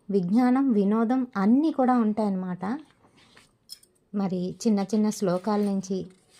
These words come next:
పెద్ద పెద్ద విషయాల వరకు చిన్నపిల్లలకి, పెద్దవాళ్ళకి కూడా బాగా ఉపయోగపడే ఈ పుస్తకం ఇంట్లో ఖచ్చితంగా ఉండాల్సిందే.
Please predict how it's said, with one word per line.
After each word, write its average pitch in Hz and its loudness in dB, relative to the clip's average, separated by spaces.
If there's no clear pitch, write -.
పెద్ద 180 -2
పెద్ద 202 -2
విషయాల 208 -2
వరకు 185 -6
చిన్నపిల్లలకి, 247 2
పెద్దవాళ్ళకి 214 -2
కూడా 214 -4
బాగా 190 -4
ఉపయోగపడే 185 -6
ఈ 202 -2
పుస్తకం 185 -4
ఇంట్లో 214 -2
ఖచ్చితంగా 208 -4
ఉండాల్సిందే. 185 -6